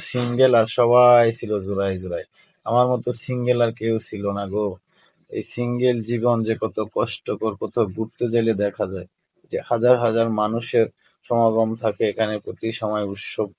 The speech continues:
হলে। এই উৎসবগুলো আসলে এখানে এখন যদি একটু গরম থাকার কারণে কম আসছিল, শীতের সময় প্রচুর প্রচুর মানুষ আসে। এবং আপনারাও যদি কেউ না এসে থাকেন, অবশ্যই আসবেন, আইসা দেখে যাবেন আমাদের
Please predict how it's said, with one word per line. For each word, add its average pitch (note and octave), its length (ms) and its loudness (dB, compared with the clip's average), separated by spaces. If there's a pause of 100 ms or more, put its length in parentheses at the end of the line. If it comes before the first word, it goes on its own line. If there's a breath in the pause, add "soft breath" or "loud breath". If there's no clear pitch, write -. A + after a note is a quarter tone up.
(300)
হলে। G2 280 -8 (440 soft breath)
এই G#2 160 -4
উৎসবগুলো B2+ 680 -4
আসলে A#2 420 0
এখানে G#2+ 340 -4 (500)
এখন B2+ 300 -2 (720)
যদি B2 280 -6
একটু B2+ 240 -4
গরম A#2+ 360 4
থাকার B2+ 360 0
কারণে B2 300 0 (100)
কম A#2+ 220 0
আসছিল, A#2 340 -4 (420 soft breath)
শীতের D3 420 2
সময় C3+ 240 2
প্রচুর D#3 580 2 (100)
প্রচুর D3 520 0
মানুষ A#2 340 0
আসে। - 240 -6 (400 soft breath)
এবং A#2 140 -2 (160)
আপনারাও B2 540 4 (260)
যদি A#2 280 -2 (600)
কেউ A#2 240 -4
না A2 160 2 (140)
এসে A#2+ 220 -2
থাকেন, A#2 300 -2
অবশ্যই A2+ 440 -4 (100)
আসবেন, G#2+ 380 0 (400 soft breath)
আইসা A2+ 280 -2
দেখে A2+ 320 -4
যাবেন A#2 280 0
আমাদের A2 380 -2